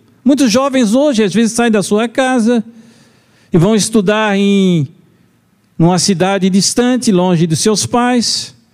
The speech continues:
sempre tiveram ali, seus pais cuidando, agora estão longe,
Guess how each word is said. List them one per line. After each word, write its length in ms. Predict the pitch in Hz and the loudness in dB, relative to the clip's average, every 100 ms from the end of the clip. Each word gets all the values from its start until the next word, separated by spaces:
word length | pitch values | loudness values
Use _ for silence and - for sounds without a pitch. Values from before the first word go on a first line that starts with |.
| _ _ _ _ _ | _ _ _ _ _
sempre 380 | - 220 233 202 | -2 -2 0 -2
tiveram 500 | - 156 180 196 240 | -2 0 0 0 0
ali, 480 | 233 240 240 214 233 | 2 2 0 -2 -6
seus 280 | - - 139 | -6 -4 -2
pais 260 | 180 175 - | -2 -2 0
cuidando, 500 | 226 180 220 247 233 | 0 0 0 0 0
agora 220 | 214 254 | 0 0
estão 420 | 190 - 233 240 | -2 -4 0 0
longe, 540 | 233 247 269 226 233 | 2 0 0 0 -2